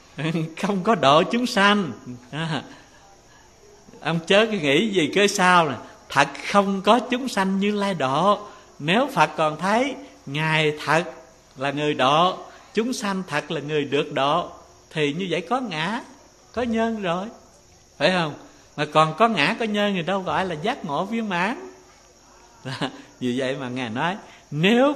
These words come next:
có chúng sanh Như Lai độ đó, Như Lai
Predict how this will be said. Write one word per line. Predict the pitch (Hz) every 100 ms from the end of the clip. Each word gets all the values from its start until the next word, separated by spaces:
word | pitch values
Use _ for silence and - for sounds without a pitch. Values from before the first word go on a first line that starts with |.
| 294
có | 226 254
chúng | 254 247
sanh | 233 208 202 185 135 147 160
Như | 196 196
Lai | 185 185
độ | 160 120 139
đó, | 165 196 277 - - - - - _ _ 190
Như | 151 175 190 196 190
Lai | 185 185 185 185